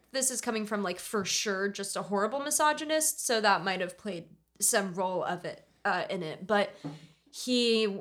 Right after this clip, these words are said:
after his dad dies when he's eleven, he inherits a bunch of money,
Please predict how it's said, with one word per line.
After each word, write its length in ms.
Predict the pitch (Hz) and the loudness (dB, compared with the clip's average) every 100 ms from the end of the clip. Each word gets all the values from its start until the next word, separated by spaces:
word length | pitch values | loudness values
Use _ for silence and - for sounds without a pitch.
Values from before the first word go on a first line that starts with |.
| - | 4
after 400 | 220 254 294 285 | 4 4 2 0
his 180 | 269 208 | 0 2
dad 260 | 190 190 | 2 2
dies 280 | 185 170 180 | 2 0 -2
when 100 | 185 | -4
he's 220 | 190 185 | -4 -2
eleven, 420 | 190 165 156 127 | -2 -2 -2 -6
he 380 | 196 214 202 190 | -10 -8 -6 -4
inherits 640 | 202 185 214 320 220 - | -4 -4 0 2 2 2
a 60 | 214 | -2
bunch 220 | 190 185 | -2 -6
of 120 | 180 | -6
money, 500 | 196 196 147 113 202 | -2 -2 -2 -8 -12